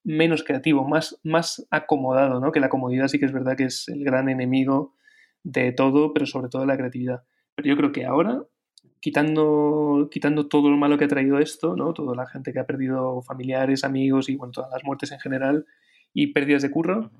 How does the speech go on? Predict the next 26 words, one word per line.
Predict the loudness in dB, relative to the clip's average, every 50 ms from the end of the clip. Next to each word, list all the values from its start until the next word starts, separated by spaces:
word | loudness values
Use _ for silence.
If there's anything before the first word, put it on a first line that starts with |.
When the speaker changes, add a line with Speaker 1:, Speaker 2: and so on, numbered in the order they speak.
| _ _
Speaker 1:
sí | -4 -2 0
que | 2 4
trae | 4 4 4
una | 2 2
cosa | 2 2 2 2
buena | 2 2 2 0 0 2
que | 2 4 4 4
es | 2 0 -4 -10 -16 _ _ _
una | 0 2 2 4 2
necesidad | 2 0 -2 -2 -2 0 2 2 2 2 2
brutal | 2 0 0 2 2 2 2 2 0 -4 -8 _ _ _
de | -8 -6 -2 0 0 0 0 0
creatividad, | 0 -2 -2 0 0 0 0 0 0 2 2 2 0 -2 -4 -6
de | -6 -4 -4 -4
reinventarse, | -4 -6 -8 -10 -12 -16 -6 -2 0 0 0 0 -4 -4 -2 0
de | 0 0
reinventar | 0 -2 -4 -8 -8 -2 0 2
el | 2 2
mundo, | 2 0 0 0 2 2 2 2
de, | 0 0 -2 -4 -6
de | -4 -2
darle | 0 0 0 2
una | 2 2
vuelta | 4 4 2 2 2
a | 0 -2
todo, | -4 -8 -10 -12 -14